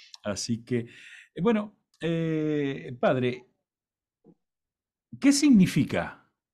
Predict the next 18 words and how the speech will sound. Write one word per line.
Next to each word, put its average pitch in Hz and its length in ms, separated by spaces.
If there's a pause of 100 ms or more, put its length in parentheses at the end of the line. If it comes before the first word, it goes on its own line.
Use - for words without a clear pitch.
(540)
que 139 200
haya 185 480 (800)
santos, 95 1080
como 95 280
podría 104 380
ser 104 200
la 104 160
Rabure, 120 480
como 101 220
podría 95 320
ser 95 220
yo, 127 340 (260)
como 101 320
es 107 380
Brochero, 120 880
como 101 260
es 104 80
Mamantula? 107 880